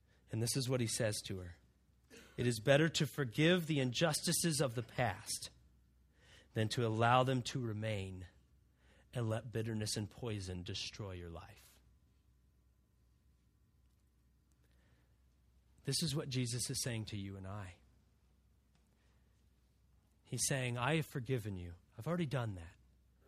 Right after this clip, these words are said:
And I hope that you accept it." That's what God hopes for. But he also says, "Now you need to forgive so that the bitterness and the poison cannot take over your life,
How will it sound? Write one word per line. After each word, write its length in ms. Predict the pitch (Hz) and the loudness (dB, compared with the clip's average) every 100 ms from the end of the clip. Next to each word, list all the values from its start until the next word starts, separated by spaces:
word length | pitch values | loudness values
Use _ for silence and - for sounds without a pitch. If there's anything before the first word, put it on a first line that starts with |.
| - | -10
And 80 | 117 | -4
I 60 | 110 | -2
hope 380 | 104 160 156 - | -2 -2 -2 -4
that 120 | 139 | -6
you 140 | 127 | -6
accept 360 | 104 - 98 - | -6 -6 -8 -10
it." 80 | - | -12
That's 200 | 123 - | -10 -8
what 100 | 139 | -6
God 240 | 123 117 95 | -6 -6 -8
hopes 300 | 117 - - | -10 -10 -14
for. 120 | - - - _ _ _ _ _ - - - - - | -16 -20 -20 _ _ _ _ _ -20 -20 -20 -10 -2
But 100 | 113 | 2
he 80 | |
also 240 | 123 143 170 | 2 2 0
says, 400 | - 143 120 107 | 0 0 0 -2
"Now 220 | 117 131 | -2 0
you 240 | 131 131 | -2 -2
need 180 | 135 131 | -2 -2
to 120 | 123 120 | -4 -6
forgive 440 | 127 110 110 101 | -6 -4 -2 -2
so 140 | - | -4
that 220 | 110 107 117 | -6 -6 -8
the 40 | |
bitterness 600 | 101 120 131 139 135 - | -6 -4 -4 -4 -4 -6
and 80 | 110 | -6
the 60 | |
poison 440 | 98 - 120 107 98 | -8 -8 -6 -6 -8
cannot 480 | - 104 101 104 - - - - | -8 -8 -6 -6 -8 -20 -20 -10
take 260 | - 113 | -6 -6
over 240 | 107 98 95 | -6 -8 -8
your 140 | 95 | -10
life, 460 | 90 101 - - | -12 -14 -18 -20